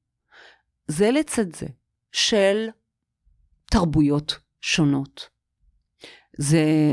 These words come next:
בולט מאוד בשירה. יש, אמ, קבוצות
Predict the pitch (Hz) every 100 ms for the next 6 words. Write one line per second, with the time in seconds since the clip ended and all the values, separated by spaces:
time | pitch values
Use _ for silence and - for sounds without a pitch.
0 | 135 147 147 143 170 - - - _ _
1 | _ _ 170 185 - 190 147 135 - -
2 | 147 156 151 - 139 131 135 214 - _
3 | _ _ _ _ _ _ _ - 156 156
4 | 170 - 185 165 160 156 151 151 151 151
5 | 147 147 - - 147 - - 170 160 -